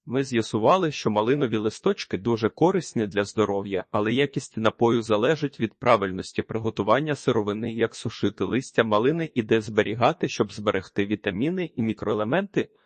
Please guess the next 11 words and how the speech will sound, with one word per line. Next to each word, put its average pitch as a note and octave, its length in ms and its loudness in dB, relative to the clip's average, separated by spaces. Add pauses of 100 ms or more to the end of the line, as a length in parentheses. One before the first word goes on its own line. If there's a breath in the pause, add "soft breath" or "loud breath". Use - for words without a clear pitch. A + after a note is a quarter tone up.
(180)
Необхідно E3+ 600 2
дотримуватися A2+ 880 2
три C3 220 -2
правила. G#2 560 0 (120)
Потрібно G3 520 4
правильно G#2+ 520 4
вибрати A2 460 0
час - 380 2
для G#2+ 160 4
збору A2 380 4
сировини. A2 640 -2